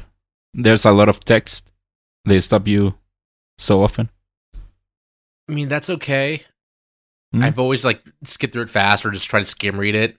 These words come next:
Speaker 2: And that's how I've played most Pokemon games.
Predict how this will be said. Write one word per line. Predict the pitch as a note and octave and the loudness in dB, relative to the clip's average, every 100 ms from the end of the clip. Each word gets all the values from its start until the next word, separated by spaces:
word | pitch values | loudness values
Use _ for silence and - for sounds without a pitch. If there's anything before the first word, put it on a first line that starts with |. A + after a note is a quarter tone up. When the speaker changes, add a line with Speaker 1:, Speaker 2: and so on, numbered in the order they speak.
| _ _ _ _ _ _ _ _ | _ _ _ _ _ _ _ _
Speaker 2:
And | A2 | -8
that's | G#2 | -4
how | A2 | -4
I've | F#2+ | -2
played | G#2 | -4
most | F#2+ F#2+ - | -4 -10 -12
Pokemon | - G#2 G2+ | -8 -8 -6
games. | G#2 G#2+ A2+ - | -8 -8 -10 -16